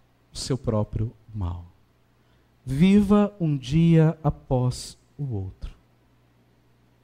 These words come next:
Dia após o outro.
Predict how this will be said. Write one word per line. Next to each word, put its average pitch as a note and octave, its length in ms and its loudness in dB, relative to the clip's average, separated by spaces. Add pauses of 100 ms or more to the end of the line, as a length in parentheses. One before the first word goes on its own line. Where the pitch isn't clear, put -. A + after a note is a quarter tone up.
(1120)
Dia F3 520 0 (200)
após - 680 -8 (460)
o A2+ 60 -14
outro. G2 360 -16